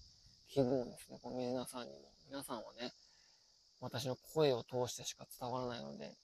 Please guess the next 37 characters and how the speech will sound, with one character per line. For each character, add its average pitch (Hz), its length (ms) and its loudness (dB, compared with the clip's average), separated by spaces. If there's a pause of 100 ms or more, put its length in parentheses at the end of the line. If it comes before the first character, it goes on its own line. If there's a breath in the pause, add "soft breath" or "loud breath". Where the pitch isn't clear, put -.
(140)
「何 131 200 -6
言 135 140 -2
う 143 40 -2
て 147 140 2
ん 135 80 6
ね 120 80 4
ん」 113 60 -2
み 123 60 -6
た 123 60 -8
い 135 40 -6
な 139 60 -8
感 123 140 -8
じ 123 40 -6
だ 120 80 -8
と 123 80 -18
思 127 180 -2
う - 40 -4
ん - 20 -10
で - 80 -14
す - 80 -16
け - 60 -20
ど、 - 60 -20 (500)
非 - 20 -
常 139 320 -6
に 151 80 -8
過 - 220 -10
ご - 140 -8
し - 140 -4
や 160 100 -12
す - 180 -16
い - 40 -16
で - 80 -20
す。 - 180 -18 (640 loud breath)
も 127 80 -6
う - 40 -8
戸 131 80 -6
隠 131 180 -2